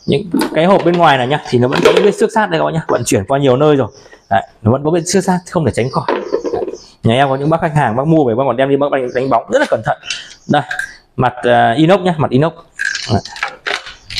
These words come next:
Mặt inox đấy ạ. Đấy. Ok chưa?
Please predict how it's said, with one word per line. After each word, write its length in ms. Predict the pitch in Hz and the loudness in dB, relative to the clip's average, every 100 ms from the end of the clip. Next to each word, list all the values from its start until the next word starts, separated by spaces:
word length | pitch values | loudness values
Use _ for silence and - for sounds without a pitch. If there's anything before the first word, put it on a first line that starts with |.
| - - - - | -10 -12 -18 -8
Mặt 100 | - - | -4 0
inox 240 | 151 185 | 2 4
đấy 120 | 151 - | 2 -4
ạ. 60 | - | -4
Đấy. 140 | 104 104 - - - - - - - - - - | -2 -2 -6 -8 -6 -4 -2 -4 -4 -10 -12 -4
Ok 140 | 120 110 123 | -2 0 0
chưa? 100 | 135 | 0